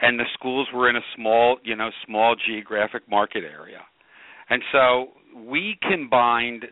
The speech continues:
the idea of, okay, let's do some, uh, targeted, uh, direct mail to those areas where these families lived. And, uh, and I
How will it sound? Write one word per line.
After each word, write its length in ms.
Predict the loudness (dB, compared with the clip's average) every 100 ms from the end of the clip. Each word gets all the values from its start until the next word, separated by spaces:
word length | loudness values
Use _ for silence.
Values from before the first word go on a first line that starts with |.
| -6
the 160 | 0
idea 500 | 2 0 -4 0 0
of, 340 | 0 -2 -2 -6 -8 -8
okay, 360 | -4 -2 -2 -8 -20 -6
let's 180 | 0 0 0 -8
do 160 | -8 -4
some, 380 | -2 0 -2 -12 -8
uh, 280 | -4 -4 -6 -2
targeted, 560 | 2 2 2 -2 -2 -6 -20 -20 _ _
uh, 200 | -2 -2 -2
direct 400 | 0 2 2 0
mail 440 | -6 -6 -6 -10 -12 _ _ -4
to 80 | 2
those 220 | 4 4
areas 460 | 2 2 2 -2 -4 -8
where 540 | -2 0 2 2 0 -6
these 140 | -10 -6 -4
families 440 | -4 -4 -10 -14 -12
lived. 440 | -10 -10 -12 _ -20 _ -20 -20 -20 -20 -16
And, 360 | 0 4 4 2
uh, 240 | 0 0 2
and 120 |
I 80 | 2